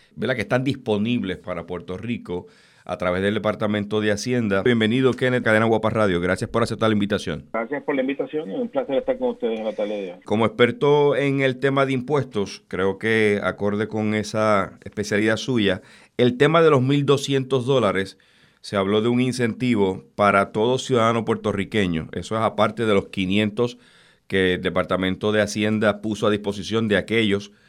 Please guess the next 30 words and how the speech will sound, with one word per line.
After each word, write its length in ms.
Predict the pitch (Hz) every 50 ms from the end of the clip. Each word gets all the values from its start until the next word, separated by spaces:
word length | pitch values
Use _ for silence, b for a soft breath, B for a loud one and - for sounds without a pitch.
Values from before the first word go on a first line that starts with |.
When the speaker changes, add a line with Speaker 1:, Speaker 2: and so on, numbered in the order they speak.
| b b b b
Speaker 1:
que 120 | - 92
trabajan 380 | - 92 95 92 92 107 104 104
por 140 | 110 104 -
cuenta 280 | 113 107 101 - -
propia 400 | - 143 160 160 - 120 107 104
y 40 | 101
los 100 | 98 98
mil 180 | 95 98 101 104
quinientos 380 | 101 104 113 113 107 104 113 -
para 180 | - 107 104
las 120 | 101 101 101
empresas 460 | 101 98 - 107 117 113 - 117 -
que 140 | - 92 90
de 120 | 90 87
repente 540 | 87 85 80 95 92 90 - 110 101 101 104 B B B B B
también, 480 | - - 90 92 92 95 98 98 101 101
eh, 160 | - - 101 98
se 120 | - 104
agotó. 440 | 92 92 95 90 87 - 110 101 104
Pero 300 | - 95 90 92 - -
estos 280 | - 104 - 135 127 -
famosos 400 | - 131 123 127 127 - 143 123
mil 200 | 123 127 127 127
doscientos 460 | 123 127 123 - 131 123 123 135 131
dólares 420 | 135 139 131 113 104 101 104 104 B B B B B B B B B B
estaban 320 | - - - 98 101 110
disponibles 440 | 113 107 - 127 113 113 117 117 117
para 320 | - 123 110 107 104 104
todo 720 | - - - 101 107 107 107 113 117 117 117 113 110 104 -
puertorriqueño, 800 | 113 113 113 - 113 120 123 123 127 127 117 107 95 101 110